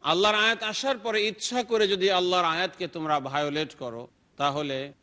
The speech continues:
আল্লাহ সুবহানাহু ওয়া তাআলা সেই ব্যাপারে তোমাদেরকে পাকড়াও করবেন। আর নিশ্চয়ই আল্লাহ তাআলা গফুরুর রহিম, আল্লাহ ক্ষমা পরায়ণ এবং আল্লাহ মেহেরবান।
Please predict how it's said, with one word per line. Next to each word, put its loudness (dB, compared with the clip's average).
আল্লাহ 0
সুবহানাহু -8
ওয়া -4
তাআলা -2
সেই -4
ব্যাপারে -2
তোমাদেরকে -4
পাকড়াও -4
করবেন। -16
আর 0
নিশ্চয়ই -4
আল্লাহ -2
তাআলা -2
গফুরুর -6
রহিম, -6
আল্লাহ 0
ক্ষমা -6
পরায়ণ -4
এবং -4
আল্লাহ 2
মেহেরবান। -6